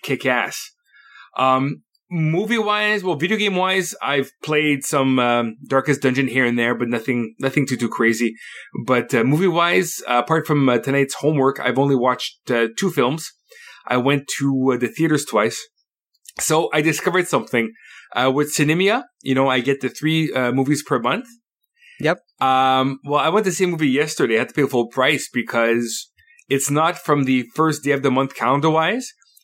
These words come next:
Speaker 1: but the day that you activate your card. So my card was activated on the
Speaker 2: Oh.
Speaker 1: thirteenth of April. So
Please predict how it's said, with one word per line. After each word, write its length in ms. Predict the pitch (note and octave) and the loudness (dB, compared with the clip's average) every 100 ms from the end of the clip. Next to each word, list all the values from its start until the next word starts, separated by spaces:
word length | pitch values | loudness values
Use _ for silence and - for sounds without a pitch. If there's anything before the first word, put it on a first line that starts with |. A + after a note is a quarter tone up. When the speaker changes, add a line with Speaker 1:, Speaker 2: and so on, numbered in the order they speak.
| _ | _
Speaker 1:
but 160 | C#3 | -2
the 100 | C3+ B2 | 0 0
day 160 | C3+ | 2
that 180 | D#3+ D3+ | 2 2
you 80 | C#3+ | -2
activate 340 | C3 C#3 C#3 | -2 -2 0
your 120 | D#3 | -2
card. 340 | - A#2 A2 G2+ - _ _ _ _ - | -2 -2 -2 -2 -10 _ _ _ _ -10
So 360 | - B2 B2 - | -2 0 0 -2
my 180 | C3 D3+ | -2 -2
card 220 | D3+ D3+ | 0 0
was 140 | D3 C3 | 0 0
activated 560 | A#2 B2+ B2 C#3+ D3 | -2 0 0 0 0
on 180 | C3+ C3 | 2 2
the 60 | B2+ | 2
Speaker 2:
Oh. 40 | |
Speaker 1:
thirteenth 440 | G#2+ C#3+ C3+ D3 C#3+ | 0 -2 -2 -2 -2
of 100 | A2+ | 0
April. 420 | A#2+ B2+ E3+ G#3+ _ _ - - | 0 0 -2 -4 _ _ -20 -20
So 800 | - - C3+ B2 B2 B2+ C3 C3 | -10 -2 0 2 4 4 2 0